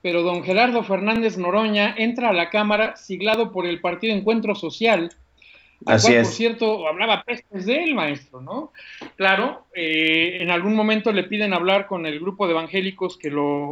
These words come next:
Speaker 1: organiza y él se niega a hacerlo, pero el presidente del partido le dice, "Oye, mira, es que aquí están al lado y te quieren saludar", y bueno, tuvo que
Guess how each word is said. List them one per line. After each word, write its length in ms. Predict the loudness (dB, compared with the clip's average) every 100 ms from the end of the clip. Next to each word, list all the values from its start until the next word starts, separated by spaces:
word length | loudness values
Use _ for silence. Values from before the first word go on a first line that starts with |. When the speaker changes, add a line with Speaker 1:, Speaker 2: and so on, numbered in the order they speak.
| -4
Speaker 1:
organiza 680 | 0 2 4 2 4 4
y 100 | 4
él 120 | 0
se 160 | -2 -6
niega 320 | -2 0 2
a 20 |
hacerlo, 540 | 0 0 -2 -2 -6 -8 _ _ _ -20 _ _
pero 360 | -6 -2 0 2
el 240 | 0 -2
presidente 340 | -6 -8 -4 -4
del 100 | 0
partido 300 | 0 0 0
le 100 | 0
dice, 240 | -4 -2
"Oye, 300 | 0 2 2
mira, 240 | 2 4
es 100 | 2
que 100 | 2
aquí 180 | -6 -4
están 300 | -4 0 0
al 120 | 2
lado 520 | 2 4 4 2 0 -2
y 240 | -12 -10
te 120 | -8
quieren 240 | -2 0 0
saludar", 680 | -2 -2 0 2 4 2 -2
y 80 | -6
bueno, 240 | -6 -6
tuvo 200 | -6 -6
que 340 | -4 -2 -4